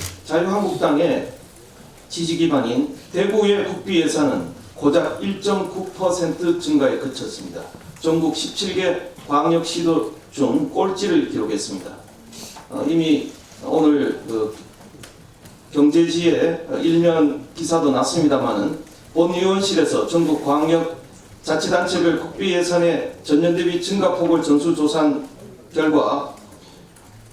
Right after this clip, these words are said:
육 개 광역시 중 울산이 이십팔 점 이 퍼센트 증가로 최고를 기록했습니다. 이 울산은 지금 송철호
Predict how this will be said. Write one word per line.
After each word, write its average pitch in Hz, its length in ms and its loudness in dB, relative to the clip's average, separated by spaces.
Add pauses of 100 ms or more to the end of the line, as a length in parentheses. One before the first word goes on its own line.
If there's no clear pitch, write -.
육 214 240 -2
개 214 400 2 (240)
광역시 - 1600 -2
중 - 360 0
울산이 226 640 0
이십팔 220 680 -2
점 220 260 0
이 202 180 -4
퍼센트 196 840 0 (260)
증가로 165 460 0
최고를 165 400 0
기록했습니다. - 500 -6
이 311 140 0
울산은 202 640 -2 (180)
지금 170 200 -4
송철호 196 720 -2